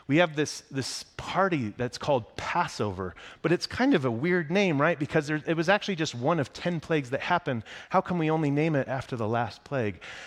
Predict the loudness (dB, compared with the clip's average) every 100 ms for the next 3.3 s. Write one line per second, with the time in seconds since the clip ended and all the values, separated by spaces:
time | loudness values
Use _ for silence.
0 | -4 -2 -2 -2 -4 -4 -4 -2 -2 -4
1 | -4 -2 -4 -8 -14 _ -20 -20 -8 2
2 | 2 2 -2 -6 -4 -4 -4 -6 -4 -4
3 | -4 -10